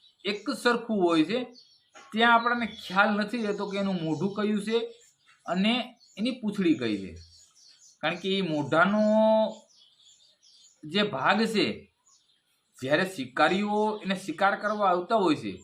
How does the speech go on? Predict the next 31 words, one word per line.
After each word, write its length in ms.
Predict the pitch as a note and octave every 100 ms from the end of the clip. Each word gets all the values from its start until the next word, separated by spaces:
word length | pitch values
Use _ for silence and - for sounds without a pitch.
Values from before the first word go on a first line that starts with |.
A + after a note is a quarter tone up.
| _ - _ - _ -
ત્યારે 320 | E3 F3+ G3+ G#3 G#3 F3 -
તે 60 | F#3+ -
પૂંછડી 420 | F3+ F3 G#3+ G#3 D#3
આગળ 280 | E3 G3+ G3
કરી 200 | G#3 G#3
દે 80 | G#3+ G#3
છે 100 | A3+ A#3 - -
અને 160 | F3+ F3 C#3
મોઢું 420 | C#3 C#3 C3+ G3+
છે 80 | A3 G#3
તે 80 | F#3+ -
સંતાડી 500 | D#3 D#3 D3+ C#3 A#2+
જતું 280 | A#2 A2+ G2+
હોય 180 | G2 F#2
છે, 100 | E2+ E2+ - - _ - _ _ A#2+
જેથી 340 | D#3+ G#3+ G#3
કરીને 320 | G3+ G3 G3 F3 F3+
તે 200 | F3+ F3
સાપ 180 | F3+ F#3+ - C#3
બચી 340 | D3 E3 F3+
શકે. 280 | G3 G3 A3 A3+ - _ - - _ -
અને 140 | D3 D3+
જે 80 | F3 -
પૂંછડીને 1400 | D3+ D3+ F3 G#3 A3 A3+ A3 - - - _ - - F#3+ G#3 G3+
બાઇટ 220 | F3 G3 G3 G3+
કરવા 240 | G3+ G3 G3
આવે 100 | F#3 D3
કોઈ 200 | E3 E3+
પણ 200 | F#3 D#3+ B2
જનાવર 400 | D3 D#3+ E3 D3+ -
કે 140 | D#3